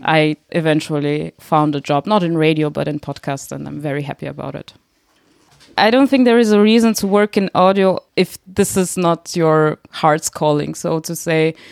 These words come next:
The path isn't always clear how to, uh, start a job in this field,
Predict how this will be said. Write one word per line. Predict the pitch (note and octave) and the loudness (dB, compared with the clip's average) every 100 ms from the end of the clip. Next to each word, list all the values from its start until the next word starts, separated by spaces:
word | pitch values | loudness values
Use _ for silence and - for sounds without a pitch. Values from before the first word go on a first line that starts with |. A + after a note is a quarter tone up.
| - | -4
The | F3+ | -2
path | - G3+ - | 2 0 0
isn't | G#3+ G3 - | -4 -4 -2
always | F#3 F#3+ F3 | 0 0 -4
clear | - G3 G3+ A3 B3 C4 | -8 -6 -2 0 -2 -4
how | - F#3 F3 - | -6 -4 -4 -6
to, | E3+ E3+ E3 - | -4 -2 -4 -4
uh, | D#3+ D#3+ | -4 -4
start | D#3+ F3 E3 | -4 -2 0
a | E3+ | -2
job | D#3+ E3+ F3 - - | 0 2 2 0 -6
in | G3 G#3 | 0 2
this | F#3+ - | 2 -2
field, | - G3+ G3+ G3+ | 0 2 2 0